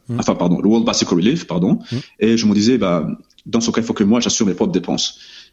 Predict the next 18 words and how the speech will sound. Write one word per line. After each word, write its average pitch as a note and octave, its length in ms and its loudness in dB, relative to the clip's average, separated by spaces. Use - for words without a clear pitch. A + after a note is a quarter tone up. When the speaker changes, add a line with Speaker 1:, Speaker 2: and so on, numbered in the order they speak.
Speaker 2:
Et G#2+ 80 0
donc, B2 280 -2
mixer A#2 340 2
était A2+ 160 2
une, A2 180 0
une, G#2+ 280 2
une G#2+ 100 2
des G2+ 60 0
manières G2 360 2
pour, G#2 240 -2
euh, E2+ 100 -10
pour G#2+ 120 0
voir, G#2+ 220 2
euh, G2 140 2
mes F#2+ 160 2
besoins. F#2+ 440 0
Et A2 80 2
c'est, G#2 400 2